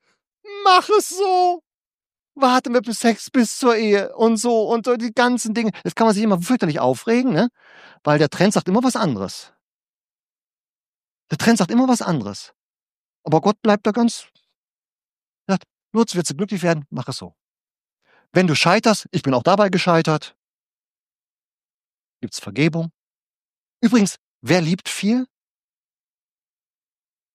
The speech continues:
Wem viel vergeben wurde.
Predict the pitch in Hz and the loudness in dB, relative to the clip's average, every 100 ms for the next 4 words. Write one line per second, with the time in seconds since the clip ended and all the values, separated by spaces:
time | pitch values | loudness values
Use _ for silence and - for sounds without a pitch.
0 | _ _ _ _ _ _ _ _ _ _ | _ _ _ _ _ _ _ _ _ _
1 | _ - 143 139 - 180 175 - 131 131 | _ 0 2 2 0 2 2 2 -2 -2
2 | 101 92 98 | -4 -10 -16